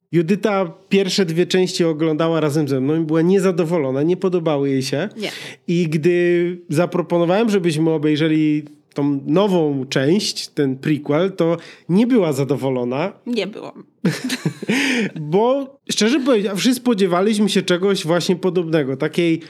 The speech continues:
Speaker 1: szpiegowskiej bajeczki i tak dalej. A tu naprawdę był taki dobry film.
Speaker 2: Tak, fabuła była wciągająca. Był, e, bardzo taki, ten wątek szpiegowski był niezwykle intrygujący. Podobało mi się też to, że te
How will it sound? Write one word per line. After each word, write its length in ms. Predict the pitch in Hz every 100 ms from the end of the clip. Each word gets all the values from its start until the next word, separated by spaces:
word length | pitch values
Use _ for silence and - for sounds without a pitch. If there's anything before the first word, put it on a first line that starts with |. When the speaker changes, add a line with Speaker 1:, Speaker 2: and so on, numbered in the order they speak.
| - -
Speaker 1:
szpiegowskiej 720 | - - 180 214 247 - 254 202
bajeczki 640 | 156 156 185 220 - 208
i 40 |
tak 180 | 190 165
dalej. 180 | 131 -
A 60 | 165
tu 120 | 233
naprawdę 440 | 415 247 208 285
był 140 | 311 233
taki 320 | 196 220 226 - _ _ -
dobry 320 | 143 127 160 196
film. 440 | 440 403 151 123 - - -
Speaker 2:
Tak, 420 | 254 185 185 - -
fabuła 440 | 247 208 208 180
była 260 | 156 185 185
wciągająca. 960 | - 185 175 165 160 139 175 190 175
Był, 400 | 190 202 220 220
e, 320 | 208 - 202 180 _
bardzo 580 | 220 196 240 233 226 214
taki, 340 | 214 208 214 196
ten 360 | _ 220 208
wątek 400 | 208 254 254 196
szpiegowski 680 | - 202 196 165 196 - 185
był 160 | 196
niezwykle 520 | 214 233 220 247 247 170
intrygujący. 1000 | 175 - 185 196 175 151 156 - 170 170 - - - - - -
Podobało 480 | 247 277 277 277
mi 80 | 269
się 140 | 277 226
też 240 | 233 226
to, 260 | - 233 226
że 260 | 226 226
te 320 | 226 214 214